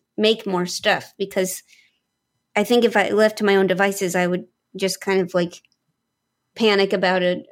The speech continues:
a show and just be like, "Oh, okay, I'll just, yeah, I'll just let the crowd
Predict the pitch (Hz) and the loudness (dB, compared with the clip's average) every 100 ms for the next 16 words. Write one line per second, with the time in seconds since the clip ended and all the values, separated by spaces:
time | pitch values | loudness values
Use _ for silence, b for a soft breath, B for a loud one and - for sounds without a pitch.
0 | - 185 - 190 190 190 180 180 - 175 | -12 -10 -4 0 2 2 0 -4 -2 -4
1 | - 233 233 233 233 208 202 208 190 _ | 0 2 2 0 0 0 0 -4 -8 _
2 | _ b b b b - 214 196 190 214 | _ b b b b -2 2 2 0 -4
3 | 214 - 214 208 - - - 208 190 185 | -6 -10 -4 -4 -4 -8 -2 0 0 -2